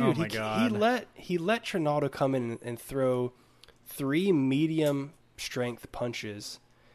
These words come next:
Speaker 2: you know, three
Speaker 1: Right.
Speaker 2: more, just to make sure." They weren't that bad. Like, they, he didn't absorb that much extra damage, okay? Like,
Speaker 1: Yeah.
Speaker 2: Trinaldo already hesitated to even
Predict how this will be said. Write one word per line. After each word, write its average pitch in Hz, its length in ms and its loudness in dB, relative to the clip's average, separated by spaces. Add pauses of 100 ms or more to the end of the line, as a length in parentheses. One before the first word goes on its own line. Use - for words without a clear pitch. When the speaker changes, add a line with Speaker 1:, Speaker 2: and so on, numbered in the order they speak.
(400)
Speaker 2:
you 127 100 -4
know, 104 360 -2
three - 280 0
Speaker 1:
Right. - 140 8
Speaker 2:
more, 113 340 2
just 170 240 -2
to 208 80 2
make 165 160 0
sure." 110 400 -2 (480)
They 226 120 0
weren't 262 320 0
that 151 320 0
bad. 135 260 -2
Like, 123 140 -4
they, 147 120 -2
he 143 260 -2
didn't 214 200 -2
absorb 139 400 -4
that 127 240 -2
much 127 200 -6
extra 117 360 -6
damage, 104 480 -6
okay? 135 320 -4 (440)
Like, 113 200 2
Speaker 1:
Yeah. - 40 -14 (360)
Speaker 2:
Trinaldo 165 480 2
already 156 500 0
hesitated 120 720 -4
to - 80 -6
even 123 260 -2